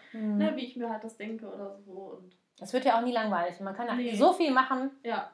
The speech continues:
Speaker 2: find ich auch.
Speaker 1: Jetzt kenn ich deinen wunderschönen Blog, also allein die Bilder davon, man darf es nicht hungrig gucken. Ich find das
Speaker 2: <laughs>
Speaker 1: ganz gefährlich. Da kriegt man wirklich dann sofort Appetit, was sich, was zu backen oder was, äh, zu besorgen.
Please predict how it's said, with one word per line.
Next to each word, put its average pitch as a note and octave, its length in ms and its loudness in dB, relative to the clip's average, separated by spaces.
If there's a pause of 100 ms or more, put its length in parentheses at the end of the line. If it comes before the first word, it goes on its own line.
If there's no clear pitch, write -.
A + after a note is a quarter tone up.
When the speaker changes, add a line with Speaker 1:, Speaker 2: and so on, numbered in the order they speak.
Speaker 2:
find A3 160 -6
ich G3+ 120 -12
auch. F3+ 220 -12 (460)
Speaker 1:
Jetzt G#3 160 -8
kenn D#4 140 8
ich E4+ 80 2
deinen B3+ 160 6
wunderschönen B3+ 440 4
Blog, F#3+ 300 6 (220)
also G3 280 0
allein A3+ 240 4
die A3+ 60 -2
Bilder A3 340 6
davon, F3 360 2 (160)
man G3+ 140 2
darf A#3+ 180 8
es C4 100 -6
nicht B3+ 140 -2
hungrig G3+ 320 -2
gucken. D#3+ 340 -12
Ich F3+ 120 -16
find A3 140 -6
das G3+ 160 -2 (160)
Speaker 2:
<laughs> - 160 -20
Speaker 1:
ganz D#4 320 4
gefährlich. G3+ 500 6
Da G3 100 -2
kriegt D4+ 180 0
man C4 160 4
wirklich D4+ 300 2
dann C4+ 220 6
sofort D#4 360 6
Appetit, C#4 340 0
was A3+ 180 4
sich, A#3+ 140 -6
was - 300 -2
zu A#3 100 -8
backen G#3+ 300 2
oder G#3+ 200 6
was, G#3 320 0
äh, G3 320 6
zu G3+ 120 -8
besorgen. G#3 480 4